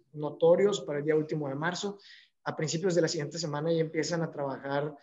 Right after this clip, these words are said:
eh, con, con remover tierras, eh, los arquitectos y los despachos de, eh, eh, bueno, y, y, y las empresas de, de construcción.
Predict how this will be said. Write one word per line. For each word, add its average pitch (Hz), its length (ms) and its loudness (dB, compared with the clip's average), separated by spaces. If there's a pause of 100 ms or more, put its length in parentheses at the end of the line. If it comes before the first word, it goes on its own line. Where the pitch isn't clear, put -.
(360)
eh, 160 580 6
con, 147 540 -4
con 143 280 -4
remover 147 440 -2
tierras, 170 680 2
eh, 143 260 -2
los 135 180 -4
arquitectos 175 640 -2
y 180 40 -6
los 139 160 -6
despachos 156 500 -12
de, 147 160 0
eh, 135 60 0
eh, 127 800 -10
bueno, 151 240 -2
y, 143 380 -2
y, 147 140 -10
y 139 60 -10
las 139 160 -8
empresas 160 400 -8
de, 143 260 0
de 139 120 -14
construcción. 185 560 -6